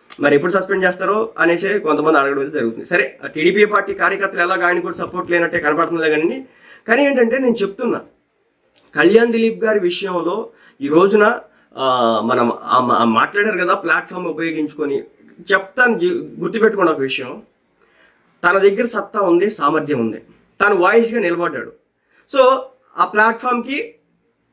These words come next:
ఇప్పుడు అందరూ జనసేన పార్టీలో రెండు వేల పద్నాలుగు నుంచి ఉన్న వ్యక్తులు ఉన్నారు, కానీ వాళ్ళు వాళ్ళ ఇంటికి వాళ్ళ ఊరికే పరి-, పరిమితం అయిపోతారు. ఆ ఎలక్షన్స్ వస్తే ఆ ఊరు వరకు పని చేసుకుంటారు, అదేవిధంగా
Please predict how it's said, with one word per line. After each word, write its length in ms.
ఇప్పుడు 200
అందరూ 460
జనసేన 380
పార్టీలో 640
రెండు 160
వేల 80
పద్నాలుగు 400
నుంచి 120
ఉన్న 100
వ్యక్తులు 320
ఉన్నారు, 260
కానీ 360
వాళ్ళు 540
వాళ్ళ 200
ఇంటికి 440
వాళ్ళ 220
ఊరికే 320
పరి-, 320
పరిమితం 300
అయిపోతారు. 500
ఆ 40
ఎలక్షన్స్ 400
వస్తే 200
ఆ 140
ఊరు 180
వరకు 200
పని 200
చేసుకుంటారు, 500
అదేవిధంగా 560